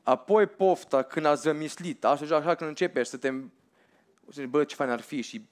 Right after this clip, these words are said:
să dai un pic, uh, curs lucrurilor, „când a zămislit, dă naștere păcatului și păcatul, odată înfăptuit, aduce moartea.”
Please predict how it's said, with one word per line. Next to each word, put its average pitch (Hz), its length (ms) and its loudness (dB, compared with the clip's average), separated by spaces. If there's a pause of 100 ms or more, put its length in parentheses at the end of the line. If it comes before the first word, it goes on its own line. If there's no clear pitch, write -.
(100)
să - 160 -6
dai 156 140 4
un 147 80 -2
pic, - 360 -10
uh, 123 300 2
curs 165 320 -2
lucrurilor, 156 480 0 (500)
„când 165 140 2
a 156 60 6
zămislit, 147 680 -4 (240)
dă 180 140 2
naștere 170 380 2
păcatului 110 680 -2
și - 180 -8
păcatul, 175 640 0
odată 160 520 2
înfăptuit, 135 720 -6 (180)
aduce 117 720 -4 (360)
moartea.” 104 540 -8